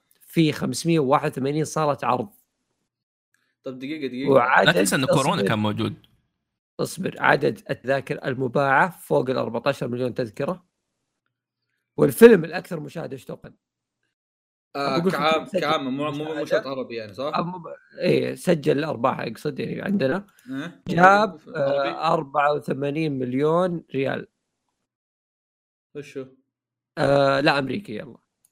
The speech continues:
Speaker 1: توقعون يعني من الأفلام اللي يعني صار لها صدى قوي عندنا. ما أدري ليش عندنا بشكل كبير يعني.
Speaker 2: هل، هل، هل في أحد مننا شافه؟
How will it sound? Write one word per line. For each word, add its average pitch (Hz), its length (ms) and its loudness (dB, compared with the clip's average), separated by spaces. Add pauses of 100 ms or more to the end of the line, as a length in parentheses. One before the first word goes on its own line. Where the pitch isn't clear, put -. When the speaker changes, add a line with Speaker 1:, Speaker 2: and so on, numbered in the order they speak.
(600)
Speaker 1:
توقعون 143 360 2
يعني 123 260 -8
من 123 140 -12
الأفلام 156 360 0
اللي 131 500 -4 (2000)
يعني 156 480 0
صار 175 260 0
لها 143 200 -2
صدى 131 280 -4
قوي 123 360 -2
عندنا. - 300 -10 (600)
ما 190 60 0
أدري 202 100 2
ليش 165 140 0
عندنا 117 380 -2
بشكل - 340 -10
كبير 117 300 -8
يعني. 170 200 -16 (180)
Speaker 2:
هل، 139 120 -6
هل، 147 420 -2
هل 151 180 -4
في 151 160 -4
أحد 139 140 -14
مننا 135 200 -8
شافه؟ 135 480 -10